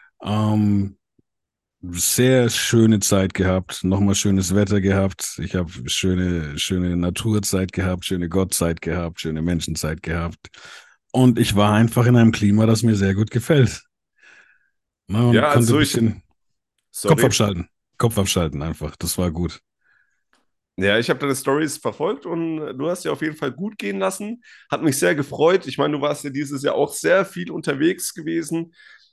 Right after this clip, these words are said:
Speaker 2: Und, ähm, da jetzt einfach nochmal ein bisschen Chili-Milli machen. Nice, nice. Ja, mir geht's soweit auch ganz gut. Ähm, wie gesagt, außer die Kehrwoche, die stresst mich gerade ein bisschen. <laughs>
Speaker 1: <laughs>
Speaker 2: Aber ansonsten doch, ähm,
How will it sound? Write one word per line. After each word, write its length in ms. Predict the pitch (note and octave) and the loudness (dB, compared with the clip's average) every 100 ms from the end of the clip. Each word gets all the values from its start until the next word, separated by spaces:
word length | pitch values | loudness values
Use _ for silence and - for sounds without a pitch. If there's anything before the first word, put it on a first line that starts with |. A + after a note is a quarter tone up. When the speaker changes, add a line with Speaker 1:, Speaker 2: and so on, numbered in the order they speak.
| _ | _
Speaker 2:
Und, 680 | - A#2+ B2+ C3 C3 B2+ - G2 | 0 2 4 2 -2 -4 -6 -2
ähm, 440 | G#2 G#2+ A2 A2 | 0 0 -2 -6
da 220 | G#2+ G#2+ | -4 -2
jetzt 200 | G#2+ G#2 | -2 -4
einfach 200 | F2 A2 | -8 -6
nochmal 260 | A2 A2 G#2+ | -6 -4 -4
ein 80 | G#2 | -4
bisschen 240 | G2 G#2 | -8 -8
Chili-Milli 560 | - B2 A#2 A2+ A#2 A2+ | -6 -6 -4 -4 -4 -2
machen. 380 | G#2+ F#2 G#2+ - _ _ _ | -2 -2 -8 -12 _ _ _
Nice, 760 | - G2+ C3+ C#3 F2+ - - _ _ | -4 0 4 2 2 -6 -14 _ _
nice. 580 | E2+ F#2+ G#2 D#2 - - | -4 -2 -2 -4 -6 -6
Ja, 140 | G2 A#2 | -2 2
mir 200 | C3+ C3+ | 2 0
geht's 160 | C3+ | -4
soweit 260 | B2+ A2+ A2 | -2 -2 0
auch 200 | B2 B2 | -4 -4
ganz 240 | A2+ - | -8 -8
gut. 300 | A#2 A2 G#2+ | -8 -10 -8
Ähm, 400 | G2+ F2+ F#2 F2+ | -2 0 0 -2
wie 80 | G2 | -4
gesagt, 300 | F#2+ G2+ F#2+ | -2 -2 -2
außer 220 | F2+ F2+ | -4 -4
die 120 | E2+ | -6
Kehrwoche, 440 | E2+ G2 G2 G2+ A#2 | -2 0 0 -2 -6
die 100 | A2 | -12
stresst 380 | - A2+ A2+ - | -10 -8 -8 -8
mich 120 | D3+ | -10
gerade 260 | - G2+ | -6 -4
ein 80 | F#2+ | -4
bisschen. 400 | G2 - G#2+ G#2 - - - | -4 -2 -2 -2 -4 -12 0
<laughs> 80 | - - | 2 6
Speaker 1:
<laughs> 1400 | D#3+ - C#3 C3+ - C3 A2+ A2 - G#2+ F#2 - - - | 4 6 4 2 0 0 0 0 -4 -4 -2 -6 -8 -2
Speaker 2:
Aber 480 | F#3+ - G3+ - F3 | -2 0 0 0 0
ansonsten 960 | D#3 C3+ C3+ C3+ C#3+ - - A#2+ A#2 - - - - _ _ - | 0 2 2 2 2 -4 -4 -2 -2 -4 -20 -20 -20 _ _ -2
doch, 380 | A2 A2 - - | 0 0 -4 -6
ähm, 580 | E2+ F2+ E2+ E2 D2+ | -2 0 -2 -6 -14